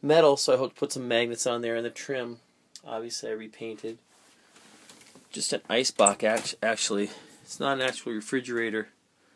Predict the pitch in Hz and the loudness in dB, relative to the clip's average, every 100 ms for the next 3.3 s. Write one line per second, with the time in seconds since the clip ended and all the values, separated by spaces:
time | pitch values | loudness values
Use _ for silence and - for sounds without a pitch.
0 | _ _ _ _ - 127 - 127 110 - | _ _ _ _ -6 -4 -4 -4 -4 -4
1 | - 120 117 - - - - 151 135 143 | 0 0 2 -2 -8 -12 -6 -4 -4 -2
2 | 147 131 - 147 127 127 139 143 139 135 | -2 -4 -8 -12 -8 -2 -2 -2 -4 -4
3 | 131 127 | -4 -4